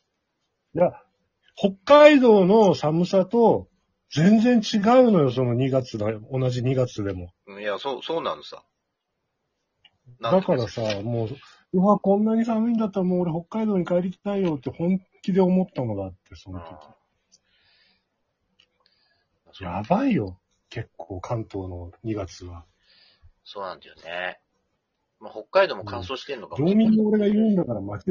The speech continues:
Speaker 1: いないよ。
Speaker 2: 間違いないっすよ。寒いもん、実際。
Speaker 1: 寒いよ。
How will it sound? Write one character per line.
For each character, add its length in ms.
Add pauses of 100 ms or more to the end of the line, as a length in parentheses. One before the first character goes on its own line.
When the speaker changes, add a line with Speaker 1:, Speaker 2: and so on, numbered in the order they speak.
(140)
Speaker 1:
い 40
な 140
い 60
よ。 140 (840)
Speaker 2:
間 200
違 40
い 40
な 100
い 40
っ 20
す 180
よ。 100 (320)
寒 340
い 20
も 140
ん、 80
実 360
際。 120 (1700)
Speaker 1:
寒 200
い 40
よ。 140